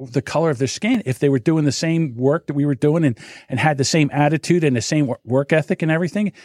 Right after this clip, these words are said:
it, that wouldn't have mattered. You know, it's not because, it wasn't because of the color of their skin. I don't know if it was because of the culture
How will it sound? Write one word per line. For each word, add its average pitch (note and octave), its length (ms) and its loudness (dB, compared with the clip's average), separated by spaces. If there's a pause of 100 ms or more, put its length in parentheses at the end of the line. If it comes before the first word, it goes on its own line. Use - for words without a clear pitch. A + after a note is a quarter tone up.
(200)
it, E3+ 160 -4
that F#3 180 2
wouldn't F#3 180 0
have E3 60 -2
mattered. G3+ 500 -2 (840)
You C#3+ 80 -8
know, C#3 100 -2
it's C#3 140 -2
not B3+ 160 4
because, F3 560 2 (640)
it F3 160 -2
wasn't B3+ 240 0
because G3 320 0
of D3 80 -2
the B2+ 60 -6
color E3+ 220 2
of D3 40 -2
their C3+ 80 -2
skin. A3 300 -2
I F3+ 80 4
don't A3+ 100 0
know F3+ 120 4
if - 100 0
it E3 80 0
was C3+ 100 0
because C#3 300 -2
of A#2 80 -8
the B2+ 80 -2
culture F3 480 -2